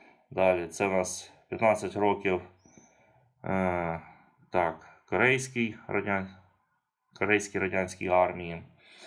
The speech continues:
Так, це в нас випуск Міжнародний Червоний Хрест, шістдесят третій рік. Бачимо сто років Міжнародному Хресту.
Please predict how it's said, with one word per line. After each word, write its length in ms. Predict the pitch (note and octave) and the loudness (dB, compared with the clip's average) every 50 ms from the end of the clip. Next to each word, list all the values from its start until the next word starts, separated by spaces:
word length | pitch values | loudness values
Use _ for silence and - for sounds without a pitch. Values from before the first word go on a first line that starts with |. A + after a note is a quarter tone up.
| - - - _ _ | -20 -20 -20 _ _
Так, 300 | - F#2+ F2+ E2+ E2 - | -2 0 0 0 0 -4
це 120 | - - G#2 | -4 -4 -2
в 60 | F#2+ | -2
нас 200 | F#2+ F#2 F#2 - | -2 -2 -2 -2
випуск 560 | G2+ F#2+ F2+ F#2+ F#2 F2+ - - - - - - _ _ _ _ _ _ _ _ _ _ _ _ _ _ _ _ _ _ _ _ _ | -4 -4 -2 -4 -4 -6 -6 -10 -18 -20 -20 -20 _ _ _ _ _ _ _ _ _ _ _ _ _ _ _ _ _ _ _ _ _
Міжнародний 640 | - F#2+ F#2+ G2 G2 G2 G2 G2 F#2 F#2+ F#2 F2+ F2+ | -10 -8 -4 -2 0 2 2 2 0 -2 -4 -6 -6
Червоний 420 | - - F#2 F#2 F#2 F2+ F2 E2+ | -8 -8 -4 -4 -2 -2 -4 -4
Хрест, 520 | E2+ - A2+ A#2 B2+ C3 B2+ - - - - - | -6 -4 -2 0 0 0 -2 -6 -10 -16 -20 -20
шістдесят 360 | - - A#2 A2 - G#2+ - | -12 -10 -8 -6 -4 -4 -4
третій 380 | - G#2 G#2 G2 F#2+ - - G2+ | -2 -2 -2 -2 -2 -4 -6 -4
рік. 360 | G2 G#2 G2+ G2 - - - _ _ _ _ _ _ _ _ _ _ _ _ _ _ _ | -2 -2 -2 -4 -6 -12 -20 _ _ _ _ _ _ _ _ _ _ _ _ _ _ _
Бачимо 400 | - F2+ F2+ F2+ F2 - F#2 F2 | -8 -4 -4 -4 -4 -4 -8 -8
сто 200 | - - - G#2+ | -6 -2 0 0
років 280 | G2 F2+ F2 - F#2+ F2 | 0 0 -2 -4 -8 -10
Міжнародному 580 | F#2 F2+ F#2+ F#2 F2+ F2 F2 F2+ F2+ F2 E2+ | -8 -6 -4 -4 -4 -4 -4 -6 -8 -10 -10
Хресту. 520 | - - F2+ F2+ - - - D3+ D#3 D3+ | -10 -10 -10 -10 -8 -6 -6 -6 -6 -8